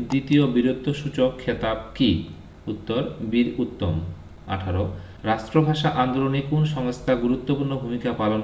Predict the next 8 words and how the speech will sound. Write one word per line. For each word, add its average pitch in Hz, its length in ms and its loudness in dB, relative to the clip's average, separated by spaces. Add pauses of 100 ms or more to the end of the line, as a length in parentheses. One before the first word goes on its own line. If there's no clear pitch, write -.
(100)
করে? 104 200 4 (500)
উত্তর, 104 300 2 (340)
তমদ্দুন 123 520 2 (100)
মজলিস। 101 480 4 (580)
উনিশ, 104 300 0 (280)
কোন 170 140 8 (120)
বীরশ্রেষ্ঠের 143 560 2 (200)
দেহাবশেষ 127 560 4